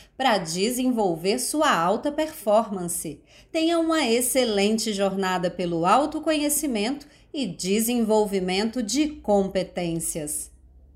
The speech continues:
Gente, tem coisa que não tem segredo. As respostas estão aí, ó, claras, mas parece que a gente não quer ver,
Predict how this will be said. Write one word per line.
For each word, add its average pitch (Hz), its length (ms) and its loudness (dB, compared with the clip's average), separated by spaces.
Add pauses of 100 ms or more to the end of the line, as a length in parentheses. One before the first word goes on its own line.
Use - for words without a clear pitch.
(1300)
Gente, 214 640 -4
tem 254 300 -2
coisa 190 800 -2
que 240 100 -10
não 359 200 -6
tem 370 280 -4
segredo. 247 920 2 (120)
As 233 280 -2
respostas 277 840 0
estão 277 380 -2
aí, 254 320 0
ó, 175 300 2 (120)
claras, 202 960 4
mas 208 400 -4 (420)
parece 254 440 0
que 262 380 -10 (480)
a 247 120 -4
gente 269 400 -4
não 277 160 -4
quer 277 320 -6
ver, 185 500 -8